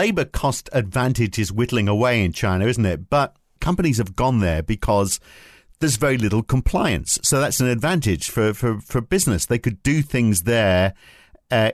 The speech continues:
in, that wouldn't be possible in the West, like paying injury, uh, compensation or insurance, for example. You know, ethically, it's not very good, but also it's lousy for the planet. So, you know, if we are looking at global supply chains, uh, just how much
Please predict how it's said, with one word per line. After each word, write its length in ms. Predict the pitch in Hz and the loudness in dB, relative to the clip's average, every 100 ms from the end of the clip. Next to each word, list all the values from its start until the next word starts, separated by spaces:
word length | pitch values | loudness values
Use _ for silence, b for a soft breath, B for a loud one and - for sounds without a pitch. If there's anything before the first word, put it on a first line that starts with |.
| - | -2
in, 200 | 135 120 | -2 -2
that 160 | 107 139 | -2 0
wouldn't 260 | 151 165 | 2 2
be 60 | 156 | 0
possible 600 | 147 190 - 143 104 80 | 0 0 2 2 2 2
in 160 | 113 110 | 2 2
the 80 | 101 | 2
West, 300 | 85 71 - | 0 0 -2
like 220 | 104 - | -2 0
paying 320 | 131 127 123 | 0 2 2
injury, 640 | 143 151 113 85 76 71 | 2 2 2 0 0 -2
uh, 140 | 78 78 | -2 -2
compensation 760 | - 90 82 82 92 76 - | -2 -2 -2 -4 -4 -4 -2
or 160 | 95 117 | 0 0
insurance, 600 | 120 - - 156 107 78 | 0 -2 0 0 0 -4
for 120 | - 95 | -4 -4
example. 520 | 82 95 82 - - | -2 -2 -2 -4 -2
You 80 | 113 | 0
know, 140 | 107 - | -2 -2
ethically, 640 | 175 - 151 110 85 82 B B B | -4 -4 -6 -2 -2 -4 B B B
it's 200 | 123 - | -4 0
not 220 | 139 123 | 0 0
very 240 | 110 104 101 | 0 0 0
good, 420 | 92 139 92 71 | 0 0 -2 -2
but 120 | 127 | 0
also 540 | 170 240 - 85 95 120 - | 2 0 0 -2 -2 -4 -6
it's 260 | 156 156 - | -4 -2 0
lousy 560 | 131 139 135 127 113 - | 0 2 0 0 0 -2
for 200 | - - | -10 -4
the 100 | 120 | -2
planet. 500 | - 131 117 82 - | 0 0 0 -2 -2
So, 520 | - - 117 110 110 - B B B B | -2 0 2 2 2 -2 B B B B
you 100 | 120 | 0
know, 160 | 104 | 2
if 140 | 104 107 | 0 2
we 60 | |
are 100 | 101 | 2
looking 320 | 104 120 135 110 | 2 0 0 0
at 160 | 95 | 0
global 400 | 104 104 95 92 | 0 2 2 0
supply 460 | - - - 95 90 | -2 -4 0 2 0
chains, 520 | - 87 82 87 - b b | 0 0 0 0 -4 b b
uh, 120 | 113 135 | -2 0
just 260 | 170 - | -2 -2
how 240 | - 147 147 | -2 0 0
much 340 | 131 - | 0 -2